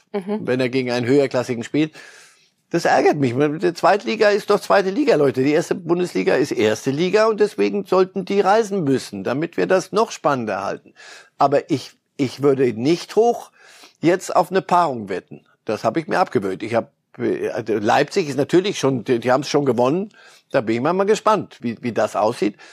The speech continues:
Speaker 2: Ich würde nicht hoch dagegen wetten, dass wir eine Riesenüberraschung in Berlin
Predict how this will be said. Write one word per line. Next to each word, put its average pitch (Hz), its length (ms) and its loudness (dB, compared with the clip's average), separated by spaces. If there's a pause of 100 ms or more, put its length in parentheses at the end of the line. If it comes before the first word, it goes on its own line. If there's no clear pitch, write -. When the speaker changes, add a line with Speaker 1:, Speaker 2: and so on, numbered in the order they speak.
(120)
Speaker 2:
Ich 113 200 -4
würde 117 220 0
nicht 143 240 -6
hoch 190 160 2
dagegen 180 440 -2
wetten, 170 260 -4
dass 143 220 -2
wir 139 300 0 (540)
eine 127 340 0
Riesenüberraschung 160 1120 0
in 147 200 -4
Berlin 147 560 0